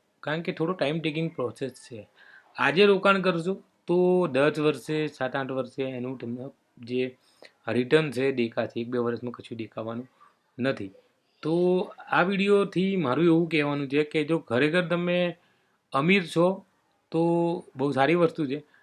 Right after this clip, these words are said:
પણ અમીર ના હોય તો બહુ દેખાડા કરવાની જરૂર નથી, લોકોને દેખાડવા માટે જીવવાની જરૂર નથી. અમીર લોકો કઈ રીતે જીવે છે, કઈ રીતે,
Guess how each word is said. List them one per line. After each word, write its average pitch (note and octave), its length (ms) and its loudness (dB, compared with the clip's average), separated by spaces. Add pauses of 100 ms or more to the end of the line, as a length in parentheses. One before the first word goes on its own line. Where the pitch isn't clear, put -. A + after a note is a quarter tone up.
(260)
પણ E3+ 140 -6
અમીર F#3+ 220 -2
ના D#3+ 280 4
હોય D#3 300 6
તો D#3+ 520 2
બહુ D3 260 2
દેખાડા D3+ 380 4
કરવાની C#3+ 380 -2
જરૂર B2+ 260 -2
નથી, C#3 240 -4
લોકોને C3+ 380 -4
દેખાડવા C3 360 -4
માટે B2+ 200 -4
જીવવાની A#2 420 -6
જરૂર A#2 300 -12
નથી. A2 380 -12 (680)
અમીર D3 260 -4
લોકો C#3+ 300 -2
કઈ C3+ 200 -4
રીતે C3 220 -6
જીવે A#2+ 340 -4
છે, B2 380 -6 (160)
કઈ C3 160 -8
રીતે, B2+ 560 -6